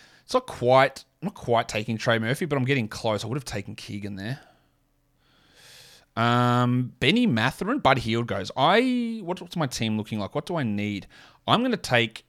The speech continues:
Mathurin, who is starting for the Pacers in their first training camp scrimmage, so I'm good with that. Um, and then I've got Peej, Peej Washington.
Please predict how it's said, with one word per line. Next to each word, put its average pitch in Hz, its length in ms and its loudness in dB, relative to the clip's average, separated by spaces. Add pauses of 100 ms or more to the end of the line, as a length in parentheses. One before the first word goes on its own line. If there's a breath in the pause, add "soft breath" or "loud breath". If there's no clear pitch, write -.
(380)
Mathurin, 117 640 2
who 123 300 4
is 107 120 -2
starting 113 600 2
for 117 160 0
the 107 80 -4
Pacers 107 460 -4
in 107 120 -2
their 104 160 -2
first 107 540 -4 (420 loud breath)
training 107 320 -2
camp 104 380 -2
scrimmage, 220 420 2
so 101 120 0
I'm 98 180 -2
good 107 180 -6
with 101 160 -6
that. 143 320 6 (300)
Um, 117 640 0
and 127 80 -4
then 185 60 0
I've 233 60 -4
got - 140 -4 (220)
Peej, 208 1080 -6
Peej 190 260 -4
Washington. 240 520 -2